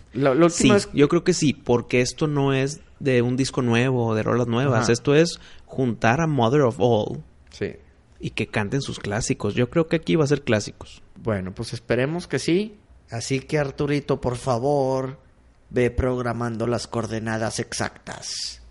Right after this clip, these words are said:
Speaker 2: Y recuerden que se pueden comunicar con nosotros, todos ustedes, podcast escuchas, en nuestras redes, Hola M Supernova. Eso incluye Facebook, Twitter y Gmail.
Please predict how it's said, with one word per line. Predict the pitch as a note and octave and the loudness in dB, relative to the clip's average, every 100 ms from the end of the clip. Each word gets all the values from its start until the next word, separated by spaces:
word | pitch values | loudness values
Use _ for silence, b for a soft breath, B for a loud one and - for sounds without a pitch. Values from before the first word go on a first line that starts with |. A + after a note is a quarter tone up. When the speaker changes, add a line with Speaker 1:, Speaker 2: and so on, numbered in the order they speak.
| _ - | _ -6
Speaker 2:
Y | A#2+ | -4
recuerden | A#2 - D3 D#3+ | 0 4 4 4
que | D3+ | 0
se | B2+ A2+ | -2 2
pueden | B2+ B2 | 2 2
comunicar | C3+ B2 A2+ A#2 | 2 0 4 2
con | A#2 B2 | 4 0
nosotros, | G#2 A#2+ - A2 | 2 2 2 0
todos | - A2+ | 4 4
ustedes, | A2+ - A2 A2 - - - | 4 2 2 2 -2 -10 -2
podcast | A2 - - G2 | 0 0 -2 -2
escuchas, | G#2+ - - B2 - A2+ C3 - - - | -2 -4 -2 2 4 4 2 -8 -16 -10
en | - A2 G#2+ G#2 G#2 | -4 -2 -2 -2 -2
nuestras | G#2 - G#2+ G#2 | -4 -4 -6 -6
redes, | G#2+ A2 A2+ A#2+ - - - - | -2 0 2 0 -2 -10 -6 0
Hola | B2 B2+ B2 | 2 4 2
M | A#2+ B2 | 0 0
Supernova. | A#2+ A2 G#2 G#2 G#2+ A#2+ D#3 - - - - | -4 -4 -6 -2 0 0 -2 -8 -20 -20 -12
Eso | - - | -8 -6
incluye | A2 G#2+ A2 G#2+ | -6 -4 -2 -2
Facebook, | G2+ G#2+ G#2 G#2+ - | -2 -4 -4 -6 -8
Twitter | - G#2 G#2 - | -4 -2 -4 -6
y | G#2+ | -8
Gmail. | G#2 A2+ A2 G#2 G#2+ C3 | -6 -8 -6 -4 -4 -4